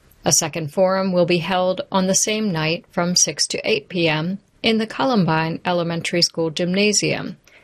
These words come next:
Current board members David Illingworth the third, Mick Bates, and Casey Kimbrell will be in attendance. Illingworth, Bates,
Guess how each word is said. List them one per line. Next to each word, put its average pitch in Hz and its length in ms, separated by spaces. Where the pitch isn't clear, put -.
Current 156 360
board 175 300
members 160 560
David 156 380
Illingworth 202 640
the 208 100
third, 160 480
Mick 160 260
Bates, 202 520
and 226 220
Casey 156 400
Kimbrell 170 560
will 190 240
be 170 280
in 180 220
attendance. - 840
Illingworth, 185 680
Bates, 160 320